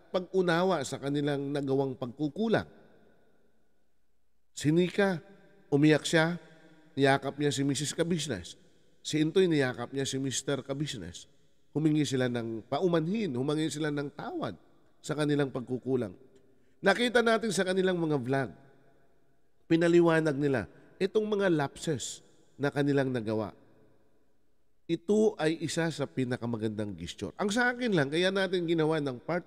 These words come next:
two na reaction ito. Kasi doon po sa ating pong comment section, may mga comment po na masyadong nagiging radical ang ating, ah, kumbaga, pang-u-, pag-uunawa sa sitwasyon. May mga punto pa na,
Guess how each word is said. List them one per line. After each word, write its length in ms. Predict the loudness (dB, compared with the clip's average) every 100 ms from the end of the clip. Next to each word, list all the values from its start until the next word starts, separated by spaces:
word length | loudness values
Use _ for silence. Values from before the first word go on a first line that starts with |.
| -8
two 160 | -8 -8 _ _
na 80 | -4
reaction 400 | -2 -2 -2 -6
ito. 80 | -4
Kasi 320 | -4 -2 -4 -6 -20 -20 _ -6
doon 320 | 0 2 2
po 160 | 0 2
sa 240 | 4 6
ating 240 | 6 4 2
pong 320 | 0 -2 2
comment 320 | 6 6 4
section, 480 | 2 -2 -2 -4 -4 -10 -18
may 160 | -2 0
mga 320 | 2 0 2
comment 320 | 4 6 6 4
po 160 | 0 0
na 240 | 0 -2 -8 -20 -20 -20 _ _ _ _ 2
masyadong 720 | 2 8 8 8 4 4 2 2
nagiging 400 | 2 0 0 2
radical 560 | 2 2 2 0 0
ang 160 | 0 -4 -6 -6
ating, 400 | -4 -6 -6 -10 -16 _ _ _ _
ah, 240 | -6 -6 -4
kumbaga, 640 | -6 0 0 2 2 2 -2 -8 -20 -20 -20 -20 -20 -20 _ _
pang-u-, 480 | 4 4 4 -2 0
pag-uunawa 800 | 0 4 4 6 4 4 4 2 0
sa 80 | -4
sitwasyon. 720 | -4 -4 -4 -4 -6 -8 -4
May 160 | -2 2
mga 240 | 2 2
punto 320 | 0 -2 -2
pa 160 | -2 -2
na, 160 | -4